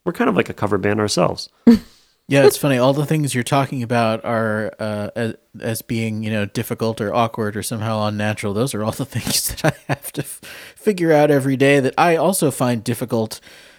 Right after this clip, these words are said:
Speaker 2: uh, or unnatural at times. And, you know, that's my whole job. And I'm actually, uh, often envious of,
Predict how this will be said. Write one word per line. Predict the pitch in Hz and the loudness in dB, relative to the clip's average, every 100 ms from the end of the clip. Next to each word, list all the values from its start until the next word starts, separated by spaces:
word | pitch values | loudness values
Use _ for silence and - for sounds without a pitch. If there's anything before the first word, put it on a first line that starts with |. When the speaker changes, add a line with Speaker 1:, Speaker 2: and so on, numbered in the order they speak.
| _ | _
Speaker 2:
uh, | - 131 123 120 113 113 | 0 4 4 4 4 2
or | 127 123 | 0 0
unnatural | 127 120 120 117 131 113 | 0 0 0 0 -2 -2
at | 110 | -2
times. | 123 113 113 107 | -2 -2 -2 -4
And, | 110 107 107 - - | -4 -4 -6 -10 -8
you | 135 | -4
know, | 113 | -2
that's | 113 131 - | 0 0 0
my | 120 110 | -4 -2
whole | 123 | -2
job. | 107 127 139 113 | 0 2 2 0
And | 120 | 0
I'm | 117 123 | 0 0
actually, | 127 - 120 110 98 - _ _ _ _ _ _ _ - | 0 -2 -4 -4 -8 -16 _ _ _ _ _ _ _ -14
uh, | 113 107 101 | -10 -8 -4
often | 104 123 123 113 | -2 -2 -4 -4
envious | 131 143 120 117 - | -2 0 0 0 -2
of, | 104 101 - | -6 -8 -14